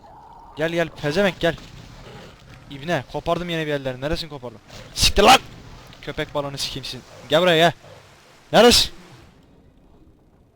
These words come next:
Nerede o? İbne nerede o? Yok, gitmiş. Başka... Aha! Aha! Gel lan buraya!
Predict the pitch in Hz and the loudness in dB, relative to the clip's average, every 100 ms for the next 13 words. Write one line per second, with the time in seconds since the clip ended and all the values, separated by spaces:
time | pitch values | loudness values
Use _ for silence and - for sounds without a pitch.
0 | _ _ 135 139 147 165 _ _ _ _ | _ _ -14 -12 -12 -16 _ _ _ _
1 | - - - - - - 135 131 139 147 | -20 -20 -20 -20 -20 -20 -20 -14 -10 -8
2 | 151 160 175 - - _ _ _ _ - | -8 -10 -14 -20 -20 _ _ _ _ -20
3 | - _ _ _ _ _ _ _ - - | -20 _ _ _ _ _ _ _ -20 -20
4 | _ _ _ _ _ _ _ _ _ _ | _ _ _ _ _ _ _ _ _ _
5 | _ _ - 139 123 - - 127 - - | _ _ -18 -14 -14 -16 -20 -20 -14 -12
6 | - - _ _ _ _ _ _ _ _ | -12 -16 _ _ _ _ _ _ _ _
7 | _ _ _ _ _ _ _ _ _ _ | _ _ _ _ _ _ _ _ _ _
8 | 120 - 135 - - 151 147 180 151 - | -18 -14 -14 -16 -6 -2 2 2 0 -8
9 | - - - - - - - - - - | -20 -20 -20 -20 -20 -20 -20 -20 -20 -20
10 | _ - 151 180 180 - 143 175 220 233 | _ -4 0 2 2 0 0 2 4 6
11 | 240 202 | 8 8